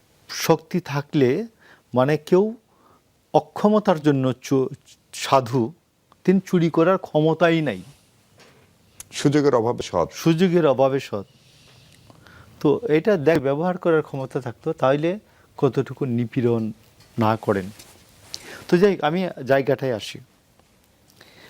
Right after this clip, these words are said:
Speaker 1: তো পাঁচ তারিখের পরে যে জাতীয় ঐক্য যেটুকুন থাকলো, সবাই ভিন্ন ভিন্ন জায়গা থেকে, ডক্টর ইউনূস প্রথমে একটা, যেহেতু তিনি শেখ মুজিবের মতো আমাদের এই আন্দোলন সংগ্রামের সময় শেখ মুজিব যখন ব্লাঙ্ক ছিলেন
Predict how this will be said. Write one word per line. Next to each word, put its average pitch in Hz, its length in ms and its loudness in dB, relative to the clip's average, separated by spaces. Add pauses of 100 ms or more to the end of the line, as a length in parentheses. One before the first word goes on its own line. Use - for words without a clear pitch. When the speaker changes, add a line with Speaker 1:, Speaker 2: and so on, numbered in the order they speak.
(200)
Speaker 1:
তো 185 120 4
পাঁচ - 300 0
তারিখের 220 320 0
পরে 165 480 2
যে 139 260 0
জাতীয় 123 340 0
ঐক্য 123 300 -4
যেটুকুন 135 440 -4
থাকলো, 120 540 -4 (1000)
সবাই 123 340 2
ভিন্ন 107 300 -4
ভিন্ন 120 220 -2
জায়গা 107 280 2
থেকে, 113 320 -8 (540)
ডক্টর 170 320 0
ইউনূস 175 340 -2
প্রথমে 165 400 0
একটা, 175 380 -4 (640)
যেহেতু 139 340 0
তিনি 156 220 -2
শেখ 143 220 -2 (100)
মুজিবের 131 340 2
মতো 131 240 -4
আমাদের 120 340 0
এই 117 220 0
আন্দোলন 117 420 2
সংগ্রামের 117 420 0
সময় 107 360 -2 (520)
শেখ - 300 -2
মুজিব 131 260 0
যখন 135 200 2
ব্লাঙ্ক 127 560 0
ছিলেন 101 400 -4